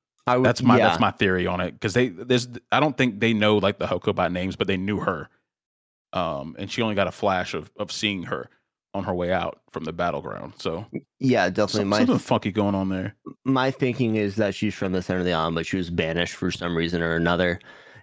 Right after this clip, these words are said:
Speaker 1: And maybe even at that point, they, like, forced her to be into a, um, like, a child body or something like that.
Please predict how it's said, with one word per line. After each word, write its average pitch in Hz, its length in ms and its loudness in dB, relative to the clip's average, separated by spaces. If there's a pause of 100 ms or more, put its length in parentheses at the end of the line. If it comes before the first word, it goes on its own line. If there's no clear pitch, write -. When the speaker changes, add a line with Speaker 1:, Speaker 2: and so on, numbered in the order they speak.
Speaker 1:
And 135 140 2
maybe 147 240 2
even 120 400 2
at 104 120 2
that 101 260 2
point, 92 280 2
they, 92 160 4
like, 82 380 0 (120)
forced 101 380 0
her 104 80 4
to 85 140 2
be 95 240 0
into 90 420 0
a, 82 300 0
um, 76 440 0 (1160)
like, 85 160 0
a 82 80 0
child 80 460 0
body 76 320 2
or 73 80 -2
something - 280 -2
like 80 220 -4
that. 71 260 -2